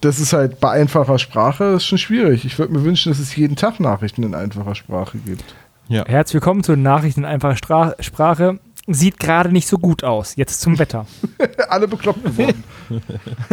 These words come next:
Speaker 4: Ja, alle doof. <laughs>
Speaker 2: Also das Stadtportal, äh, ich arbeite ja in dem Bereich, wo das, wo wir das Stadtportal bremen punkt de anbieten und das gibt es auch in leichter Sprache und das ist, äh, tatsächlich sehr interessant zu lesen. Äh,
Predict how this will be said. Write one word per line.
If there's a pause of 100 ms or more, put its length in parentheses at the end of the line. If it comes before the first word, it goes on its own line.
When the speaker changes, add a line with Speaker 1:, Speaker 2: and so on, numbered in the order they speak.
(200)
Speaker 4:
Ja,
alle
doof. (260)
<laughs>
Speaker 2:
Also
das
Stadtportal,
äh,
ich
arbeite
ja
in
dem
Bereich,
wo
das,
wo
wir
das
Stadtportal
bremen
punkt
de
anbieten
und
das
gibt
es
auch
in
leichter
Sprache
und
das
ist,
äh,
tatsächlich
sehr
interessant (480)
zu
lesen. (280)
Äh,